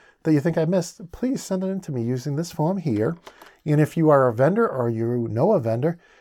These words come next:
please ask them to consider sponsoring our shows. We have all kinds of options available. We have all kinds of shows. We are already working with many vendors, but, um, we have some open positions and we'll need some new sponsors for the morning show to fill those.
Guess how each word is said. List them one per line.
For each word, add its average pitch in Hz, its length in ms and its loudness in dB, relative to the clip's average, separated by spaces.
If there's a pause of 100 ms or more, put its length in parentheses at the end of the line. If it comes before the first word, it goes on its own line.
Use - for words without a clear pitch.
(140)
please 277 300 0
ask 233 280 -2
them 208 180 0
to - 160 -10
consider 135 680 -2 (560)
sponsoring 151 760 -4
our 135 180 -6
shows. 165 540 -4
We 117 120 -2
have 120 220 -2
all 147 140 2
kinds 156 340 -2
of 131 80 -6
options 135 480 -2
available. 170 480 -2
We 117 140 -4
have 101 140 -4
all 131 160 2
kinds 139 260 -6
of 113 120 -8
shows. 156 540 0
We 95 280 -8 (380)
are 113 220 2
already 139 300 0
working 139 320 0
with 113 140 -4
many 127 200 -2
vendors, 123 460 0
but, 110 400 -4
um, 107 140 0 (320)
we 117 100 -4
have 165 160 0
some 156 160 -2
open 147 240 -2
positions 117 480 -4
and 110 100 -4
we'll 113 80 -6
need 127 200 -6
some 139 120 -4
new 135 80 -2
sponsors 131 520 -8
for - 120 -10
the 107 80 -6
morning 120 300 -6
show 110 160 -6
to 95 80 -6
fill 123 240 -4
those. 87 300 -10